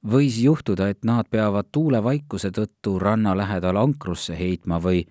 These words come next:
vastupidi, sunnib torm neid sadamast varju otsima. Olles pärast kaks päeva ja kolm ööd kestnud redutamist nälga suremas, hõikas ta nõrgal häälel mehi, kes laskusid trümmi, labidad käes, et ballasti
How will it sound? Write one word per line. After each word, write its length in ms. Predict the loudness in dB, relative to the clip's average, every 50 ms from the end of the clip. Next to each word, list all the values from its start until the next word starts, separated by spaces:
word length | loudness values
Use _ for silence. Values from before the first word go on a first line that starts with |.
| _ _ -2
vastupidi, 560 | 0 0 0 -2 -4 -4 -4 -2 -2 -2 -2 -4
sunnib 360 | -4 -2 -2 0 0 0 -2 -2
torm 380 | -2 -2 0 0 0 0 0 0 0
neid 240 | -2 -2 -4 -6 -6
sadamast 560 | -6 -4 -4 -2 -2 -4 -4 -6 -8 -10 -8 -6
varju 360 | -6 -6 -6 -8 -10 -10 -10
otsima. 460 | -10 -12 -12 -12 -12 -12 -10 -12 -12 -14 _ _ _ _ _ _ _ _ _ _ _ _ _ _ _ _ _ _ _ _ -2
Olles 300 | 0 2 2 2 0 0
pärast 280 | -2 -2 -2 -2 -2 -2
kaks 300 | -4 -4 -4 -4 -10 -10
päeva 400 | -4 -2 0 2 2 2 2 2
ja 120 | 2 0 0 2
kolm 300 | 2 4 4 4 4 4
ööd 240 | 4 2 2 0 -2
kestnud 440 | -6 -6 -6 -6 -4 -4 -2 -2 -2
redutamist 760 | -2 -2 -2 -2 -4 -6 -4 -6 -4 -4 -2 -4 -4 -6 -4
nälga 460 | -2 0 0 2 2 0 0 -2 -2
suremas, 480 | -2 -2 0 0 0 0 0 -2 -4 -8 _ _ _ _ _ -6
hõikas 400 | -6 -6 -6 -6 -8 -10 -8 -4
ta 140 | -2 -2 0 0
nõrgal 560 | 2 0 0 0 0 0 0 0 0 0 0
häälel 420 | 0 0 2 2 2 0 0 0
mehi, 360 | -2 -2 -2 -2 -2 -4 -4 -4
kes 240 | -6 -8 -6 -4 -4
laskusid 480 | -4 -4 -4 -6 -10 -10 -10 -10 -8 -4
trümmi, 400 | -2 0 2 2 2 0 0 0 0
labidad 420 | -2 0 -2 -2 -4 -4 -8 -8 -6
käes, 320 | -4 -2 -2 -2 -2 -4 -6 -14 _ _ _ -10
et 160 | -10 -10 -8 -6
ballasti 540 | -6 -4 -2 -4 -4 -4 -8 -8 -8 -10